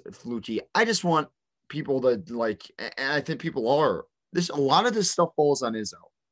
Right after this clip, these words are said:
Them not going out and getting a point guard in the grad transfer portal last year when you understood that Rocket's not really a point guard,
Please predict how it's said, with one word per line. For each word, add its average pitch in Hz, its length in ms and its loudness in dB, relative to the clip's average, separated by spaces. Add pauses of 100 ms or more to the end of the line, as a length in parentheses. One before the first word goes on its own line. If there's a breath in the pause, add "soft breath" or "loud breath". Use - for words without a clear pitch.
(640)
Them 165 180 4
not 196 240 4
going 185 220 2
out 170 100 4
and 160 80 0
getting 151 220 0
a 143 60 -2
point 139 360 -6
guard 123 220 0
in 117 140 -4
the 127 60 -6
grad 120 320 0
transfer 113 440 -6
portal 107 580 -2 (220 soft breath)
last 120 340 -2
year 113 320 -4
when 127 180 -6
you 131 220 -2
understood 139 920 0 (380 soft breath)
that 107 160 -4
Rocket's 127 500 0
not 127 140 -2
really 131 200 0
a 127 60 0
point 110 320 -8
guard, 104 320 -2